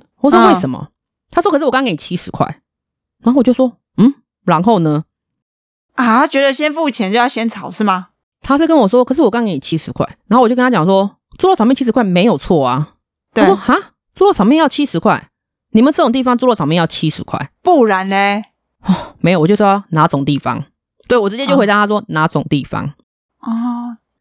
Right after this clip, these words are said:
Speaker 1: 对，然后他才就是有点可能不好意思吧，他就说：“哦，
Speaker 2: 嗯。
Speaker 1: 没有啦，我原本以为那个猪肉炒面是六十块。”
Speaker 2: 傻眼。
Speaker 1: 所以他以为他多给我十块钱，我会先找他的。
Speaker 2: 下次叫他算一下人头有几个人，好不好？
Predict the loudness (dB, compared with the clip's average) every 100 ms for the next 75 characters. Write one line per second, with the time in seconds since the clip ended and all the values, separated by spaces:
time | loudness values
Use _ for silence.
0 | _ 0 0 0 0 0 0 0 0 2
1 | 2 2 0 -2 -6 -10 0 2 2 2
2 | 0 -2 -8 -4 -2 0 0 0 0 2
3 | 4 4 4 2 2 2 2 2 2 0
4 | 2 0 2 0 0 -2 -2 0 -2 -4
5 | -12 -12 -12 _ _ _ _ _ _ -20
6 | -20 -16 -12 -10 -12 -14 -20 _ _ -2
7 | 0 2 0 0 0 2 0 0 0 0
8 | -2 -2 -2 -2 -2 -2 0 0 -2 -4
9 | -4 -10 -12 _ _ _ _ _ _ -4
10 | -2 0 -2 2 0 2 2 2 0 -2
11 | -4 -2 2 0 0 -4 -2 0 0 0
12 | 2 0 0